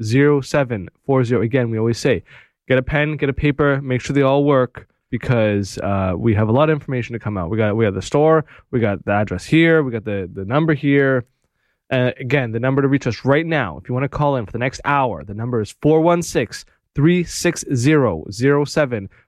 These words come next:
four zero. The toll-free number is one eight six six, seven four zero, four seven four zero. You know, if you've been sitting around for, uh,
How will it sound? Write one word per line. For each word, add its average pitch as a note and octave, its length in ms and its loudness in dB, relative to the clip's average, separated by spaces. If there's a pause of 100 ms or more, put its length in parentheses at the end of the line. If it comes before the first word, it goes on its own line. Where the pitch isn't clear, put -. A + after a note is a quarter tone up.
(140)
four C#3+ 160 2
zero. B2+ 200 0
The A2+ 80 -2
toll-free D#3 460 0
number B2+ 300 0
is A#2+ 160 -2
one C3 140 0
eight C#3 120 0
six - 240 -2
six, - 340 -2 (300)
seven F3+ 400 0
four E3+ 240 2
zero, D#3 420 4 (240)
four E3+ 200 4
seven C#3 480 -2
four C#3+ 260 0
zero. A#2 300 -2
You C3+ 100 -4
know, C#3+ 160 2
if C#3 160 -4
you've E3 100 0
been F3 240 2 (280)
sitting D#3 260 0
around C3 300 2
for, A#2+ 340 2
uh, F#2+ 280 -6